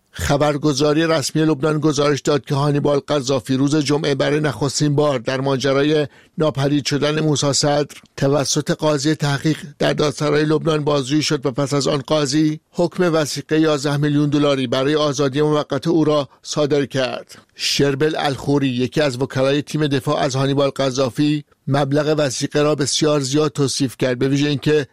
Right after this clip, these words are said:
برای فرزند رهبر مخلوع لیبی که اموالش در این کشور از سال دو هزار و دوازده توقیف شده،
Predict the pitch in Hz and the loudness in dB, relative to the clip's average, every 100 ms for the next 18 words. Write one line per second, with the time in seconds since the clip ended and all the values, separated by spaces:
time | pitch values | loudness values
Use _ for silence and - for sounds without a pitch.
0 | _ 135 135 135 139 156 147 156 143 127 | _ -4 0 2 2 2 0 0 -2 0
1 | 139 151 147 131 131 143 143 127 160 160 | 0 0 0 0 0 0 -2 -2 0 2
2 | 143 135 120 143 147 143 143 143 151 160 | 2 2 -2 -2 -2 0 2 2 0 -2
3 | 131 165 147 139 - 135 131 120 139 147 | -2 -2 0 0 0 -2 -2 -2 0 2
4 | 143 - 151 143 143 151 147 143 139 139 | 0 -2 0 2 2 0 2 0 0 0
5 | 127 147 147 147 147 135 - 143 147 151 | 0 -4 0 -2 0 -2 0 2 2 2
6 | 156 | -2